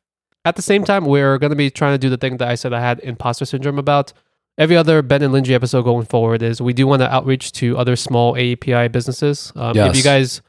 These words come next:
Speaker 1: are one, if you know of one, and you wanna shout out on the podcast, no matter how large, no matter how small our platform is, we'll continue to do that part.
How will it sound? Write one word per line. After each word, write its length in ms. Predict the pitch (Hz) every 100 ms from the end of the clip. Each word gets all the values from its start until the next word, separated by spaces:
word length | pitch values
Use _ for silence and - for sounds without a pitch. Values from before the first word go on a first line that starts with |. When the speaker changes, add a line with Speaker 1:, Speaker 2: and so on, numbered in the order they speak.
| _
Speaker 1:
are 160 | 147 147
one, 260 | 139 143 135
if 140 | 117
you 60 | 120
know 140 | 139
of 100 | 139
one, 260 | 135 139 135
and 100 | 120
you 80 |
wanna 140 | 123 123
shout 200 | - 131
out 60 | 127
on 60 |
the 60 | 123
podcast, 600 | 135 131 160 160 170 - _ _ _ _
no 60 | 120
matter 180 | 127 127
how 160 | 131
large, 300 | 127 123 123
no 60 | 123
matter 140 | 120
how 120 | 120 117
small 280 | - 123
our 80 | 117
platform 420 | 113 117 - 120
is, 120 | 117 113
we'll 100 | 117
continue 340 | 117 131 127
to 120 | 120
do 120 | 123 120
that 180 | 117
part. 300 | - 123 -